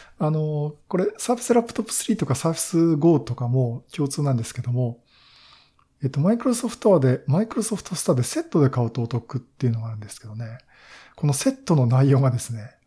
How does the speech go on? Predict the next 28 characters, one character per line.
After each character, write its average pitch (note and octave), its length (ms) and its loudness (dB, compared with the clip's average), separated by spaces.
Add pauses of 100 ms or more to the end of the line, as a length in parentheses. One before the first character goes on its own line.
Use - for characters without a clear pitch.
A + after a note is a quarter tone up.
(140)
Office C#3 340 0
Home A3 340 4
and G#3 160 4
Business E3+ 480 4
二 B2+ 140 6
千 G3 260 4
十 C3+ 200 4
九 A#2+ 420 0
永 G3+ 240 6
続 G#3 340 0
版 G3 260 4
搭 F#3 280 2
載 F#3 280 0
モ F3 140 0
デ D3+ 120 2
ル B2+ 80 -2
と C#3 120 -2
同 B2+ 220 2
時 C3 120 0
購 C3 180 0
入。 A2+ 240 -4 (2000)
あ、 C3+ 100 -4
こ - 220 -8
れ B3 100 -4
い - 20 -12
い - 80 -14
の C3 100 -2
か。 - 280 -10